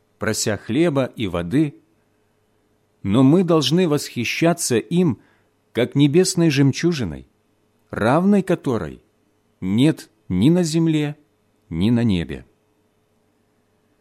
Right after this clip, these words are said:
В этом отношении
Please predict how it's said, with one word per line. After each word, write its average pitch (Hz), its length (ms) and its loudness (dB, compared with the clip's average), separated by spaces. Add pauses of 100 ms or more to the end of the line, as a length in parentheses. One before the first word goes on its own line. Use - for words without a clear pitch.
(1080)
В 95 140 -4
этом 202 260 2
отношении 196 800 0